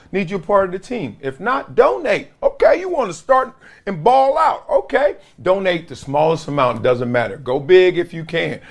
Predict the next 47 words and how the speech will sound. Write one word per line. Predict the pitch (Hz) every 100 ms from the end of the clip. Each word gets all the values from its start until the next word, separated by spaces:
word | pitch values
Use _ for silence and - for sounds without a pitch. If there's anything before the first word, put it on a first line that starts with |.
| -
Go | - 120
big | 104 196 185
or |
go | 143 131
home. | 139 165 120
Nah, | 107 165
just | -
kidding. | 117 107 - - -
If | 240 165
not, | 175 269 330 269 269 - _
you | 139 190
really | 127 160 175
wanna | 135 127 110
be | 120
a | 104
Hall | 120 104
of | -
Famer. | 120 107
You | 175
really | 151 160
wanna | 135 123
go | 117
to | 110
the |
next | 110 110 - -
level. | 107 98 - - -
Make | 156 160
it |
a | 135
recurring | 120 - - 131 131 127 107 101
weekly, | 131 131 120 120 120 - -
monthly | 107 110 104 - 110 110 101 - -
donation. | 110 104 101 107 104 - 92 80 _ - -
Love | 104 139 143 139
for |
the | 123
community. | 123 123 139 135 127 - -
Love | 120 139 139
for | 131
the | 123
itty | 131 123
bitties | 101 131 131 117
that | 117 98
we | 113 135
are | 113
helping | 98 120 135 127 104
develop | 90 - 85 208 202 -